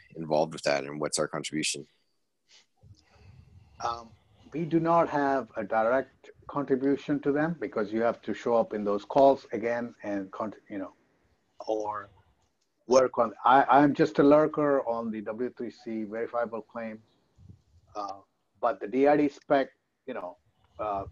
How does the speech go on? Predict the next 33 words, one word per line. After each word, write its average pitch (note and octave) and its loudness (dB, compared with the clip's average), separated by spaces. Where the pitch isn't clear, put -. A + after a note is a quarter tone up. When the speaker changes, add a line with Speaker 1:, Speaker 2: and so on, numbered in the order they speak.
Speaker 2:
we G#2+ -6
have G#2 -2
several B2+ -4
folks B2+ -2
from A#2 -14
indi C3+ -2
who A2+ -6
are G#2 -6
very A2 -6
active G2+ -8
on F#2+ -10
there, G#2 -8
and F#2+ -14
they're G2+ -4
also G2+ -6
active G2 -8
in F2+ -12
the F2+ -12
Identity F#2+ -12
Working C#3+ -6
Group, A#2 -8
and G2+ -12
they, G2 -12
uh, F#2 -10
sort A2+ -14
of - -20
cross-pollinate G#2 -6
that G#2 -4
thought A#2 -6
process, F#2+ -12
uh, G2+ -14
with A2+ -8
us G2+ -4